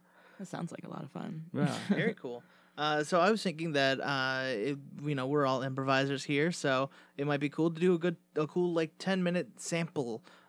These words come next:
Speaker 3: of, uh, what people can expect from Ambient Improv, and then go, go check it out on your own. Uh, so what do you think, Justin? You wanna take it over and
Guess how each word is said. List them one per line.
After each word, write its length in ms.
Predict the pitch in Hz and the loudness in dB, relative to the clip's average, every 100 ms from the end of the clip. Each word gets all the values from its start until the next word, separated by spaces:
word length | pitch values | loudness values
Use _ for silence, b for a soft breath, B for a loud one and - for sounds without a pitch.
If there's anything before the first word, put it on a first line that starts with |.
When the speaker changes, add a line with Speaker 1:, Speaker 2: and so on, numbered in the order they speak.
| - | -6
Speaker 3:
of, 400 | 135 135 131 139 | -2 -2 -4 -4
uh, 140 | 127 | -2
what 160 | 139 120 | -2 -4
people 200 | 147 139 | -6 -6
can 140 | 143 | -8
expect 320 | 131 - 160 | -8 -6 -6
from 160 | - 120 | -6 -10
Ambient 340 | 120 117 120 | -10 -10 -10
Improv, 380 | 127 131 139 131 | -10 -8 -6 -6
and 100 | 131 | -4
then 260 | 143 151 143 | -4 -4 -4
go, 360 | 139 156 170 - | 0 2 0 -2
go 160 | 147 156 | -6 -6
check 260 | - 175 165 | -4 -4 -2
it 80 | |
out 260 | 156 180 165 | -2 -2 -4
on 140 | 156 160 | -6 -6
your 180 | 151 | -4
own. 240 | 160 208 - _ b b b - | -4 -4 -6 _ b b b -6
Uh, 520 | 135 135 135 135 135 | -2 0 0 0 -2
so 460 | 139 147 139 139 139 | -2 0 0 0 0
what 140 | 143 | 0
do 60 | 160 | -2
you 60 | |
think, 240 | 160 202 175 | 0 -2 0
Justin? 240 | 123 131 | -2 -2
You 60 | 131 | -4
wanna 160 | 131 | -4
take 220 | - 147 | 0 0
it 80 | 143 | 2
over 260 | 143 180 180 | 0 2 2
and 160 | 131 | 0